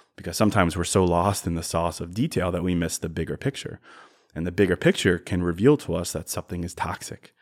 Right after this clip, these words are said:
very clearly, whereas on the ground floor, we're lost, we're making excuses and so on. So what's the larger truth here? Well, real quick before I say it, I do wanna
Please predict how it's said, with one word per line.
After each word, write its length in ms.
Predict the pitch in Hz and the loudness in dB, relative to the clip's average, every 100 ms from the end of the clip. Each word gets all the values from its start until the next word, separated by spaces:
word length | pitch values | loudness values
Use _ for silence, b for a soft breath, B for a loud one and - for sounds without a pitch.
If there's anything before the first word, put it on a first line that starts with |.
| _ _ _ _ | _ _ _ _
very 220 | 87 85 | 0 0
clearly, 540 | - - 87 82 85 - b b b - | 0 2 4 2 -6 -16 b b b -4
whereas 440 | 85 82 80 - b b b - | 0 0 -2 -6 b b b -6
on 140 | 92 | -2
the 80 | 92 | 0
ground 260 | 87 85 82 | 2 2 2
floor, 260 | 165 143 | 6 8
we're 120 | 85 | 6
lost, 420 | 90 92 92 90 - | 4 6 6 6 0
we're 80 | |
making 280 | 87 82 90 | -2 -2 -4
excuses 520 | 87 - 85 82 82 | -6 -6 -6 -6 -6
and 100 | 85 | -8
so 120 | 82 85 | -8 -8
on. 220 | 82 87 | -8 -2
So 200 | - 90 B B B | 2 2 B B B
what's 160 | 131 127 | 2 4
the 120 | 117 | 6
larger 280 | 95 87 87 | 8 6 4
truth 260 | - 80 | -2 -2
here? 220 | 80 82 - B B B _ _ - | -2 -6 -10 B B B _ _ 6
Well, 160 | 120 | 6
real 160 | 120 151 | 8 6
quick 220 | - 143 | 6 4
before 240 | 123 127 | 4 6
I 60 | 95 | 6
say 280 | - 95 85 | 8 6 6
it, 160 | 87 - | 4 -2
I 160 | 82 | -2
do 160 | 107 131 | 4 6
wanna 220 | 131 110 | 6 4